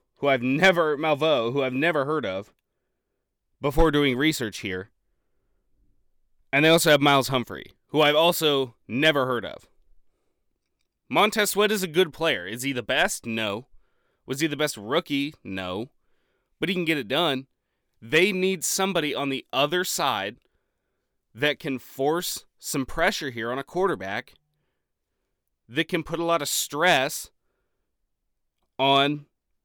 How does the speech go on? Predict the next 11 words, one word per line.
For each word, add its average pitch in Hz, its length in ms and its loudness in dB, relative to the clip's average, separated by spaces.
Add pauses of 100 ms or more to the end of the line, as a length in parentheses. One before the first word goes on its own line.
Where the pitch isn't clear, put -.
(1160)
the 151 100 0
quarterback. 143 640 0 (300)
And 156 100 0
that's 170 200 2
really, 196 220 6
that's 190 240 2
really 196 180 4
the 165 120 0
ultimate 147 320 -4
goal 110 240 -6
here 90 320 -16